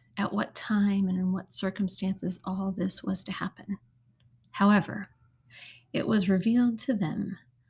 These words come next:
that the news they brought regarding all the things that have now been announced to you by those who proclaim the good news through the Holy Spirit who was sent from heaven was for you, not for themselves.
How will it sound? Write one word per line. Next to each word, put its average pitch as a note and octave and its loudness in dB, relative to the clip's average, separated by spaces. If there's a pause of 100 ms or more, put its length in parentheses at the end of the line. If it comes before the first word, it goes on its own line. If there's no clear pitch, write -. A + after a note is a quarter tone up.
(220)
that G3 0
the G3 2
news F#3+ 4
they F#3+ 0
brought - -6 (460)
regarding G3+ 10
all G3 4
the G3+ 0
things F3+ 0
that F#3+ -4
have F#3+ 0
now F#3 2
been F#3 2
announced F#3 -2
to - -4
you G#3+ 4
by F#3+ 0
those F#3+ -2
who - -6
proclaim F#3+ 0
the F3+ 0
good G3 -2
news G#3 -4
through G#3 0
the G3 4
Holy G#3 4
Spirit F#3+ -4 (240)
who G3 4
was G3 -2
sent - -4
from G#3+ 2
heaven - -8 (880)
was G3 2
for - -4
you, A3 4 (960)
not G#3 0
for A3 -4
themselves. - -4